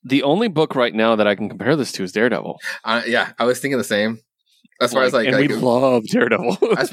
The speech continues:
Speaker 2: even, like, with
Speaker 1: So
Speaker 2: visuals, like, like, with, like, Chichettos, like, how he paints the city, how he makes, like, the city come to life. I just, like, love seeing, like, the s-, the, the landscape. Like, okay, the, the, the two shots of him, like, with, like,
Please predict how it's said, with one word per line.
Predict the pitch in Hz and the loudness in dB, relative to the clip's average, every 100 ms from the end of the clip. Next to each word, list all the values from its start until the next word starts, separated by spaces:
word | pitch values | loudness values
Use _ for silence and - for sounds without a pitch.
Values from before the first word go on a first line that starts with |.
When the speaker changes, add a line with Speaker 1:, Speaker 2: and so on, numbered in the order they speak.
| - | 0
Speaker 2:
even, | 226 196 | 2 2
like, | 143 | 2
with | 127 | 0
Speaker 1:
So | 101 | 0
Speaker 2:
visuals, | 110 120 147 160 151 | 0 0 0 0 2
like, | 127 110 | 0 2
like, | 101 92 | 0 0
with, | 104 101 | -2 0
like, | 101 92 | 0 -2
Chichettos, | 107 - 110 110 110 113 107 | -6 -2 2 2 2 2 2
like, | 101 92 | 0 0
how | 104 | 0
he | 98 | -2
paints | - 110 110 | -2 -6 -6
the | 107 | -6
city, | - 107 107 110 | -4 -2 -2 -2
how | 104 | -2
he | 92 | -2
makes, | 101 101 | -4 -2
like, | 107 92 | -2 -2
the | |
city | - 110 | -4 -4
come | 104 110 | -4 -2
to | 98 | 0
life. | 92 92 92 | 2 0 0
I | 95 | -4
just, | 104 120 | -4 -2
like, | 110 | 0
love | 101 117 | 2 0
seeing, | 117 - 117 | 0 -2 0
like, | 113 98 | 0 -2
the | 85 | -4
s-, | - - | -8 -8
the, | - 78 73 71 - _ _ _ | -8 -6 -6 -10 -14 _ _ _
the | 95 | -6
landscape. | 80 120 185 - 82 80 | -2 0 0 -2 -6 0
Like, | 92 87 - - - | -2 -2 -8 -8 -2
okay, | 120 78 - | 0 0 -2
the, | 98 | -2
the, | 110 - | 0 -2
the | - | -4
two | 117 185 | -2 -2
shots | - 170 | -2 -2
of | 120 - | -2 -2
him, | 113 110 | -2 0
like, | 95 | 0
with, | 95 - | 0 -2
like, | 85 | -4